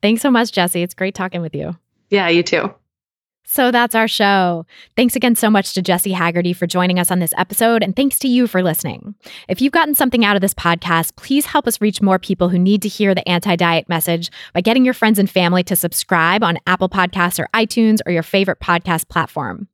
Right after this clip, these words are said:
Speaker 1: Doing it on one of the Apple platforms helps bring us up in the podcast rankings so that more people discover us, and that's really important at this time of year when diet culture is at its peak. So help us fight back by getting more subscribers.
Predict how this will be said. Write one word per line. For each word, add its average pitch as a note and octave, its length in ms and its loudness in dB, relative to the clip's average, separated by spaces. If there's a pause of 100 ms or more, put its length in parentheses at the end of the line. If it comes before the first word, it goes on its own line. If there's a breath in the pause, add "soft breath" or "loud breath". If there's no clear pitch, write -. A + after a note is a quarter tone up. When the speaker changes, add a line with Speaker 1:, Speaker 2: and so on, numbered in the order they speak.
(340 loud breath)
Speaker 1:
Doing A#3+ 180 4
it D#4 80 0
on B3 180 4
one G#3+ 120 4
of - 20 2
the E3 140 -2
Apple A3+ 260 0
platforms B3 460 0
helps G#3 200 -4
bring F3+ 220 2
us F3 100 0
up F3+ 140 0
in F3 80 -2
the E3+ 60 -2
podcast F3+ 500 -2
rankings G#3 380 2
so - 100 -4
that F3 140 -2
more E3+ 200 0
people F#3 280 -4
discover E3+ 420 0
us, B3+ 300 -2 (280 loud breath)
and G3+ 160 4
that's C4+ 300 0
really D4+ 260 0
important B3 440 2
at F3 100 -2
this F#3+ 140 2
time G3+ 180 2
of F#3+ 80 0
year G3+ 220 2
when E3 140 -4
diet F3 320 0
culture F3+ 300 0
is E3+ 220 -4
at E3+ 160 0
its D#3 160 -4
peak. - 320 -6
So D#3 140 -6
help B3+ 320 -2
us C4+ 160 -2
fight A3+ 200 0
back F3+ 360 0 (280 loud breath)
by F#3 120 2
getting F#3+ 260 2
more F3+ 140 4
subscribers. D#3 880 -4